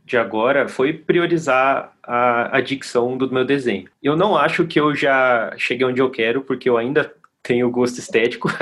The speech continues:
<laughs> Eu só achei um jeito mais fácil de dizer as coisas. Mas eu ainda quero chegar numa estilística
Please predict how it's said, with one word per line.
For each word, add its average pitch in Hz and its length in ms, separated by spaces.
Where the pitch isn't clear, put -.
<laughs> - 260
Eu 123 140
só 120 680
achei 117 280
um 135 60
jeito 127 300
mais 123 220
fácil 117 340
de 117 100
dizer 113 240
as 120 80
coisas. - 400
Mas 107 220
eu 123 60
ainda 131 160
quero 151 260
chegar 135 360
numa 139 220
estilística 135 1200